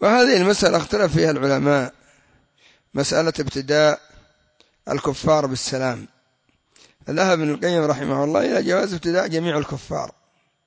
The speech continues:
سواء اليهود أو النصارى أو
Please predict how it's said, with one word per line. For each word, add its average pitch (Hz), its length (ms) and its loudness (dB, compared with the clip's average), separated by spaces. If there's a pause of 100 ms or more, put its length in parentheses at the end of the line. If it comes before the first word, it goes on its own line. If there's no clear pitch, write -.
(500)
سواء 156 300 0
اليهود 139 460 2
أو 123 120 -2
النصارى 143 680 0
أو 139 240 -8